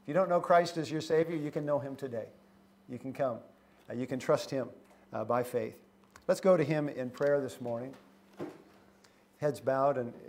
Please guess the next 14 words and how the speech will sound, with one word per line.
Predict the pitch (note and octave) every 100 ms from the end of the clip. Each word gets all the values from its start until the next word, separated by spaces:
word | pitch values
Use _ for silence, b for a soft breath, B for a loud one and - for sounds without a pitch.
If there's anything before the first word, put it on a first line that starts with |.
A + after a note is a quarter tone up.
| - C3+
in | B2+
an | A2+
attitude | C3 C3+ B2+ A#2
of | A2
prayer. | - A#2+
Maybe | C3+ F#3 G3
the |
Lord | F3 F3
is | E3
speaking | - E3 D#3+
to | D3
your | C#3
heart. | B2 A2+ A#2 - - b b b b b _ _ _ _
Uh, | C#4 A#2